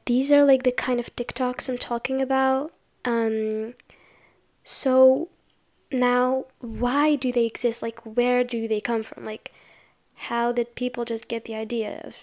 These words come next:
to start and doing these kind of TikToks? Like, did it just come out of the blue? Like,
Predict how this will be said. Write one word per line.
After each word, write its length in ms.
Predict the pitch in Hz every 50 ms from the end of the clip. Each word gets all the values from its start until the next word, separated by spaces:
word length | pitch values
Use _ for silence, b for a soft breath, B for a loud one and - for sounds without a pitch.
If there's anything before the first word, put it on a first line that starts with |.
| _ -
to 120 | - 233
start 600 | 226 - - - - 233 226 226 226 226 - - - -
and 140 | 226 220 214
doing 340 | 226 220 214 214 214 208 214
these 220 | 214 220 226 -
kind 200 | - - 226 214
of 120 | 220 -
TikToks? 760 | - 220 214 - - 226 208 208 208 202 - - - - - -
Like, 440 | 220 - - _ - - - - -
did 160 | - - 220
it 100 | 220 208
just 200 | - 226 220 -
come 220 | - - - 208 214
out 160 | 214 220 226
of 100 | 233 208
the 80 | 220 196
blue? 400 | 196 214 196 214 220 233 247 247
Like, 320 | 226 220 220 220 -